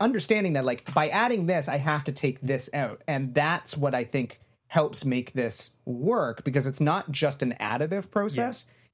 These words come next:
Speaker 1: It is a restructuring
Speaker 2: Totally.
Speaker 1: process, and it's coming back and thinking about it for, sort of with fresh
Speaker 2: Yeah.
Speaker 1: eyes. So
Speaker 2: Well, what about the very end?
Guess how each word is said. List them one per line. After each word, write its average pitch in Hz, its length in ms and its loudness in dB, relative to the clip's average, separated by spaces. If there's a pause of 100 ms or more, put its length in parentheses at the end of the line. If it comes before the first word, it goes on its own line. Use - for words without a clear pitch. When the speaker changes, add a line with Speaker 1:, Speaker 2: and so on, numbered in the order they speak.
(140)
Speaker 1:
It 156 60 2
is 190 140 2
a 160 80 2
restructuring 135 920 0
Speaker 2:
Totally. 127 140 -2
Speaker 1:
process, - 500 -6
and 131 160 0
it's 120 180 -2
coming 156 340 2
back 135 220 2
and 123 160 -2
thinking 131 340 0
about 110 260 0
it 110 100 -6
for, 113 180 -10
sort - 160 0
of 107 140 -2
with 107 100 -4
fresh 98 300 0
Speaker 2:
Yeah. - 160 0
Speaker 1:
eyes. - 220 -8
So 196 340 -2
Speaker 2:
Well, 214 80 2
what 262 160 0
about 277 240 -4
the 175 80 2
very 147 560 -2
end? - 340 -16